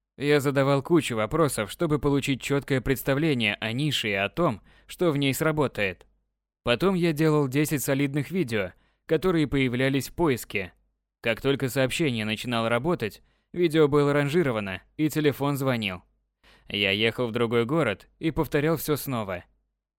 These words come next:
Я работал только с одним бизнесом в каждой нише, в каждом городе.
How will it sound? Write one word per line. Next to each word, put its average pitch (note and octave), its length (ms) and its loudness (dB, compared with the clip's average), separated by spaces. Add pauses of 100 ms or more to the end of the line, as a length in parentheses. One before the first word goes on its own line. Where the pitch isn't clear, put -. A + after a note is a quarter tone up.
Я G2+ 220 0
работал C3 460 0
только C#3 260 -2
с - 80 -4
одним D3+ 340 0
бизнесом B2 500 -2
в - 40 -14
каждой B2+ 340 0
нише, C#3+ 440 -4 (140)
в - 80 -20
каждом D3 340 -2
городе. A2 480 -4